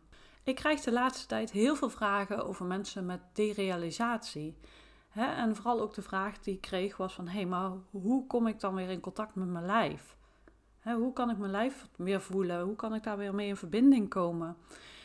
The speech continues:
En het is eigenlijk niet alleen voor mensen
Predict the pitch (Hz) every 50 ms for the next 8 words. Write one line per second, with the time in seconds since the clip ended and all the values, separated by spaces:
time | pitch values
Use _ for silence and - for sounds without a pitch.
0 | - - - - - - 240 254 262 254 254 - - - 294 320 - 294 254 240
1 | 254 254 247 240 233 226 220 214 220 214 220 - - - - 220 208 208 220 220
2 | 226 220 - - 190 185 190 190 -